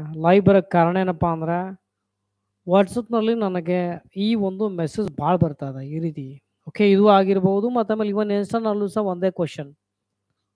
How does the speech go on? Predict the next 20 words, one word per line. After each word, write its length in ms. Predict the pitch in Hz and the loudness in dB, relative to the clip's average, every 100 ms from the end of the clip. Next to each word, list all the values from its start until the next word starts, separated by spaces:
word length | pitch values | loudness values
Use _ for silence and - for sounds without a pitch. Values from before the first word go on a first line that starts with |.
| _ | _
"ಫಿಸಿಕ್ಸಲ್ಲಿ 520 | 214 247 - 269 247 | 0 0 0 -2 -2
ಗ್ರೇಸ್ 380 | 214 185 202 190 - | -2 0 0 -2 -6
ಮಾರ್ಕ್ಸ್ 320 | 185 - - | -8 -8 -8
ಇದೆಯಾ?" 280 | 160 160 147 | -4 -4 -6
ಅಂತೇಳಿ. 440 | 139 127 131 127 | -10 -14 -16 -16
ಓಕೆ, 440 | 139 _ - 220 202 135 _ _ _ _ _ _ _ _ | -20 _ -4 0 0 -2 _ _ _ _ _ _ _ _
ಅದ್ರ 140 | 190 214 | -4 0
ಬಗ್ಗೆ 280 | 196 202 | 2 4
ಒಂದ್ಸಲ 440 | 233 226 226 220 220 | 2 0 0 0 0
ನಿಮಗೆ 500 | 208 190 185 180 170 | -2 -6 -4 -4 0
ಹೇಳ್ಬೇಕು 500 | 180 220 208 196 202 | 2 2 4 2 0
ಅಂತ 140 | 202 | -4
ಅನಿಸಿದೆ, 320 | 185 165 190 | -6 -6 -4
ಯಾಕಂದ್ರೆ 360 | 190 196 196 208 | -2 -2 -2 0
ಎಲ್ರಿಗೂ 460 | 190 196 247 240 233 | 0 0 -2 0 -2
ರಿಪ್ಲೈ 260 | 190 214 | -2 -2
ಮಾಡೋದು 280 | 202 196 190 | -2 -2 0
ಭಾಳ 160 | 185 180 | 0 0
ಕಠಿಣ 360 | - 170 185 | -2 -4 -2
ಆಗತ್ತೆ. 580 | 175 156 143 175 190 _ | -4 -4 -8 -12 -14 _